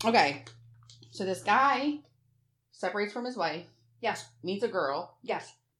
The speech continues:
Speaker 1: Knocks her up.
Speaker 2: Okay.
Speaker 1: Decides to go back to the wife.
Speaker 2: What?
Speaker 1: Mm-hmm.
Speaker 2: Okay.
Speaker 1: Well, this is on the Am I the Asshole forum.
Speaker 2: Wait.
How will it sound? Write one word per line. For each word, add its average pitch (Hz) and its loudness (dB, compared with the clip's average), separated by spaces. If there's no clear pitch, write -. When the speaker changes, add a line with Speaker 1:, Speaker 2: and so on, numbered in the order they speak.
Speaker 1:
Knocks 185 2
her 220 0
up. 165 0
Speaker 2:
Okay. 247 -4
Speaker 1:
Decides 180 0
to - -6
go - -6
back 160 -4
to 165 -8
the 156 -4
wife. 147 -4
Speaker 2:
What? 571 6
Speaker 1:
Mm-hmm. 185 -4
Speaker 2:
Okay. 220 -2
Speaker 1:
Well, 190 8
this 208 0
is 208 -2
on 180 0
the 165 0
Am 165 -2
I 156 0
the 151 -6
Asshole 147 -6
forum. 127 -16
Speaker 2:
Wait. 285 2